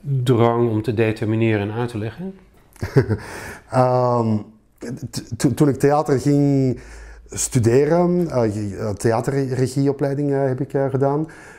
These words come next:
Speaker 2: toen was dat wel mijn ambitie, eh, toen was dat wel mijn droom. Eh, omdat ik toen ook theater zag als, als een ritueel, als, eh, waar theater ook uit ontstaan is, eh, v-, uit het kampvuur bij elkaar komen,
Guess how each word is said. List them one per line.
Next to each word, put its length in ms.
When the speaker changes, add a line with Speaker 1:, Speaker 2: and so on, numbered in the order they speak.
Speaker 2:
toen 140
was 100
dat 140
wel 160
mijn 200
ambitie, 600
eh, 160
toen 180
was 120
dat 80
wel 140
mijn 180
droom. 400
Eh, 200
omdat 220
ik 160
toen 200
ook 140
theater 440
zag 280
als, 160
als 140
een 80
ritueel, 560
als, 360
eh, 420
waar 220
theater 360
ook 160
uit 120
ontstaan 460
is, 200
eh, 80
v-, 280
uit 160
het 160
kampvuur 500
bij 100
elkaar 400
komen, 360